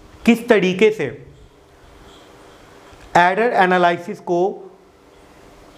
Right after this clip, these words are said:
समझ सकते हैं, calculate कर सकते हैं, अब हम लोग ये बातें करने वाले हैं, ठीक है। तो अब मतलब एक तरीके से आप समझ सकते हो, अब tips and tricks की बात होने वाली है, ठीक है,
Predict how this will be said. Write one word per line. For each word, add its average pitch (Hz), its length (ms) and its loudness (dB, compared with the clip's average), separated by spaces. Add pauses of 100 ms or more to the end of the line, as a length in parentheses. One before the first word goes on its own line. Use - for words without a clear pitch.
(120)
समझ 175 280 0
सकते 180 360 0
हैं, 175 240 0
calculate 170 560 0
कर 175 100 0
सकते 170 340 -4
हैं, 185 60 2
अब 175 100 -2
हम 175 140 -4
लोग 175 180 -2
ये 151 200 0
बातें 147 340 -4
करने 120 220 -8
वाले 107 260 -10
हैं, 107 180 -16 (380)
ठीक 143 160 0
है। 185 80 0 (800)
तो 160 80 4 (560)
अब - 160 -4 (140)
मतलब 170 340 2
एक 214 180 0
तरीके 214 300 -2
से 220 100 -4
आप 220 160 -4
समझ 185 240 -2
सकते 202 280 -2
हो, 214 60 2
अब 214 220 -2
tips 208 220 -2
and 214 200 -4
tricks 190 220 -2
की 190 120 -6
बात 143 220 0
होने 127 160 -6
वाली 117 280 -6
है, 110 140 -12 (440)
ठीक 170 120 2
है, 180 120 2